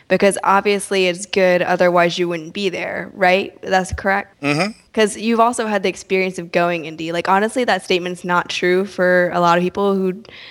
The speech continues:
Speaker 1: haven't embraced the, the idea that they can make it as an independent. Like, there are people who stay in situations believing that they can't make it as an independent, and you are not that kind of person.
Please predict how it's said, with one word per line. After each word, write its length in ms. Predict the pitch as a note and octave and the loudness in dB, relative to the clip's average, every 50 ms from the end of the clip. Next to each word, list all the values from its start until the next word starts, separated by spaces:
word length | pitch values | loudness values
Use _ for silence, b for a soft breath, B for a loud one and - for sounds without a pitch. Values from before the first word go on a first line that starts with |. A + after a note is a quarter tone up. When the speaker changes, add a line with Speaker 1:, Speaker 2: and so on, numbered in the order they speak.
| B B - | B B -4
Speaker 1:
haven't 360 | - - F3+ F3+ F#3 F3+ - | 0 0 0 2 0 -2 -4
embraced 680 | F3+ F#3 F3+ E3+ F3+ F3 F3 F3 - - - - - F3 | -4 -4 -2 0 0 0 0 -2 -4 -8 -10 -12 -6 -4
the, 480 | F3+ F3 F3 F3 F3 E3+ E3+ E3+ E3 b b b b - | -4 -2 -2 -2 -2 -2 -2 -4 -4 b b b b 2
the 120 | F3 D#3 | 4 6
idea 440 | D#3 F3+ F3+ F3 E3+ F#3 F3+ F3+ F3+ | 6 4 4 2 0 2 2 2 2
that 140 | E3+ F3 - | 2 2 0
they 140 | F3 F3 | 0 -2
can 240 | E3+ - F3 F3+ F3 | 0 -2 -6 -6 -4
make 200 | E3+ F3 F3 - | -4 -4 -4 -4
it 80 | F3+ E3 | -2 -2
as 140 | E3 E3+ E3 | -2 -2 -4
an 100 | E3 E3 | -4 -6
independent. 640 | E3 D#3+ D#3 - - D#3+ D#3 D3+ D#3+ E3 F3 - - | -6 -6 -8 -6 -4 -6 -6 -6 -8 -10 -12 -6 -4
Like, 140 | F3+ F3 E3+ | -4 0 2
there 80 | F#3 | 2
are 40 | F3 | 2
people 200 | F3+ F#3 F3+ F#3 | 2 0 0 0
who 140 | F3 F3+ F3+ | -2 -2 -2
stay 260 | F3 - F#3 F3 E3+ | 0 2 2 2 2
in 80 | F3 E3+ | 0 -4
situations 680 | - F3 - F3+ E3+ F3 F3 E3+ - - F3 E3+ E3 | -6 -6 -4 -2 0 0 0 0 0 -2 -4 -4 -6
believing 520 | - - F#3 F3+ F3 F#3 F#3+ F3+ F3+ F3+ E3+ | -2 2 4 4 4 4 2 2 0 0 0
that 120 | E3+ D#3+ | 0 0
they 120 | - E3 | 0 -2
can't 320 | E3 - D#3+ D#3+ D#3 G#2+ C3 | 0 -2 -4 -4 -4 -4 -4
make 160 | D#3+ E3 - | -6 -4 -2
it 40 | E3+ | -2
as 120 | E3+ E3+ | -2 -2
an 60 | E3+ | -2
independent, 400 | E3+ E3+ E3 E3 E3 E3 E3+ - - | -2 -2 -2 -2 -2 -2 -2 -2 -4
and 140 | F3 F3+ F3 | -4 -2 0
you 100 | E3+ E3+ | 0 0
are 100 | E3 E3+ | 0 0
not 220 | E3+ E3+ E3+ E3 | 0 -2 -2 -2
that 140 | - - - | -2 -4 -4
kind 200 | - E3 D#3+ E3 | -4 -4 -4 -4
of 60 | E3+ | -4
person. 560 | - F3 F3+ E3+ - - F3+ G#3 - G#3 G#3 | -4 -4 -4 -4 -4 -6 -6 -6 -6 -6 -8